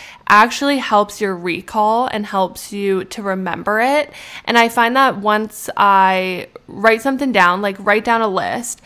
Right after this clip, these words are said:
and I actually start to recall it throughout the day, I know exactly what I need to get done and I know exactly what I need to do. So the first thing is to write everything down, but then from there,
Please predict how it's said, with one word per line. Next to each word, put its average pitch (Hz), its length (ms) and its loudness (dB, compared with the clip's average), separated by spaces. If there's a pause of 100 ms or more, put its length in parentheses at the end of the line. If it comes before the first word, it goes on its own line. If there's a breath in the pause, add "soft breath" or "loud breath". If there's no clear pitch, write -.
(200 loud breath)
and 214 140 0
I 208 80 2
actually 208 1080 0
start - 400 -2
to 202 120 -6
recall 196 640 0
it 254 160 0
throughout 185 320 -4
the 196 80 -6
day, 190 440 -6
I 220 120 0
know 214 180 0
exactly 196 480 0
what 208 160 -2
I 202 80 0
need 185 240 -6
to 208 120 -10
get 185 200 -2
done 180 220 0
and 180 100 -6
I 185 80 -6
know 185 160 -4
exactly 185 500 -4
what 185 140 -2
I 180 100 -2
need 170 240 -10
to - 120 -16
do. - 200 -8 (480 loud breath)
So 214 440 4
the 214 160 -4
first 285 340 0
thing 240 220 0
is 220 180 -4
to 214 140 -8
write 180 260 0
everything 262 500 -2
down, 190 480 -4 (240 loud breath)
but 240 160 -4
then 233 220 2
from 254 460 0
there, 214 480 -4